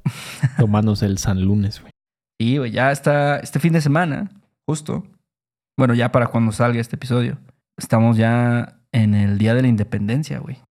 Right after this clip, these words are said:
Speaker 2: A su madre, güey. He visto tantas banderas mexicanas por aquí.
Speaker 1: Ajá.
Speaker 2: Me imagino que por allá también.
Speaker 1: Sí.
Speaker 2: Pero así, güey, hasta veo carros.
Speaker 1: Ujú.
Speaker 2: El otro día entró un carro aquí a mi fraccionamiento con una,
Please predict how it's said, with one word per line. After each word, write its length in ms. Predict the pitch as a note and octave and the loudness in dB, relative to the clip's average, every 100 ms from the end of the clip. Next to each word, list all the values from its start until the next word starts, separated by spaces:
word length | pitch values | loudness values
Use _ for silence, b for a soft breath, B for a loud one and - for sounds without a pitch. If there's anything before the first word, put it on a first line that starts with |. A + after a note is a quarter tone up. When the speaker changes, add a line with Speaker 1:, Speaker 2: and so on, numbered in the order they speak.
| _ | _
Speaker 2:
A 160 | D3 C3 | -2 -2
su 320 | - - A#2+ | -2 0 2
madre, 300 | A2 C3 B2 | 2 2 2
güey. 160 | A2 | 2
He 40 | A#2+ | 4
visto 600 | C3 C3 D#3 C#3+ - _ _ _ _ - | 4 2 2 2 -2 _ _ _ _ 2
tantas 480 | C#3 D3+ D3 D#3 C3+ | 4 4 4 2 4
banderas 600 | A#2 G#2+ A2+ C#3+ D#3+ - | 4 4 4 4 0 0
mexicanas 640 | G#2+ G#2+ G2+ A2 B2 D#3 | 0 0 0 2 2 0
por 160 | - A2 | 0 0
aquí. 240 | G2+ G#2 - - | 2 0 -4 -4
Speaker 1:
Ajá. 420 | A#2+ A2 A2 - _ _ _ _ | 0 0 0 -8 _ _ _ _
Speaker 2:
Me 60 | A#2 | 0
imagino 280 | A2 C3+ C3+ | 2 4 2
que 100 | A2+ | 2
por 160 | G#2 | 2
allá 180 | G2 G#2 | 2 2
también. 500 | A2+ A2 B2+ B2+ - | 2 2 2 0 -4
Speaker 1:
Sí. 340 | - A2 - - _ _ | -4 -4 -6 -20 _ _
Speaker 2:
Pero 180 | G#2+ G#2 | 0 2
así, 240 | - D#3+ | 0 0
güey, 140 | D3 | 2
hasta 180 | B2+ - | 2 4
veo 220 | B2+ D3 | 4 4
carros. 720 | - D3 D3+ E3+ E3 - - _ - | 6 4 6 2 0 -6 -14 _ -2
Speaker 1:
Ujú. 200 | A#2+ B2 | 0 2
Speaker 2:
El 100 | B2+ | 0
otro 200 | C3 D#3 | 2 4
día 160 | D3 D3+ | 4 4
entró 240 | C#3+ C#3+ | 4 2
un 80 | D3 | 4
carro 280 | C#3 C#3+ C#3 | 4 4 2
aquí 180 | C3 | 2
a 40 | C3+ | 2
mi 120 | B2+ | 2
fraccionamiento 760 | A#2+ A2+ A2 G#2+ A#2+ D3+ E3 - _ | 0 0 0 2 0 -2 -6 -10 _
con 200 | - A#2+ | 0 2
una, 160 | B2 D3 | 4 4